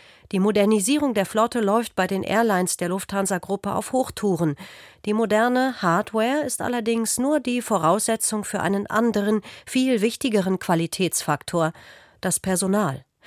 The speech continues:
Die Crews an Bord und am Boden wollen guten Service bieten. Sie wollen die Passagiere zufriedenstellen. Sie müssen dazu allerdings auch die Möglichkeit haben. Notwendig sind eine verlässliche Flugplanung,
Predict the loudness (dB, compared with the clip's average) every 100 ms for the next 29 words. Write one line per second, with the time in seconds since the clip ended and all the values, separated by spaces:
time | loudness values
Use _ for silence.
0 | -20 -8 -6 0 2 4 4 2 2 4
1 | 2 2 0 2 2 2 2 2 2 0
2 | -2 -4 0 0 2 2 2 -2 -4 -8
3 | -10 -6 0 2 4 4 4 0 -2 0
4 | 0 0 -2 -2 -6 -4 -2 -2 -4 -4
5 | -4 -8 -16 -16 -16 -8 0 2 2 2
6 | 2 2 0 2 2 2 0 -2 -4 -2
7 | 0 0 -2 -2 -4 -4 -6 -8 -10 -16
8 | -20 -20 -20 -2 2 4 2 -2 -2 -2
9 | -2 -2 -2 -2 -2 -2 0 2 0 -2
10 | -4 -4 -4 -2 2 2 2 0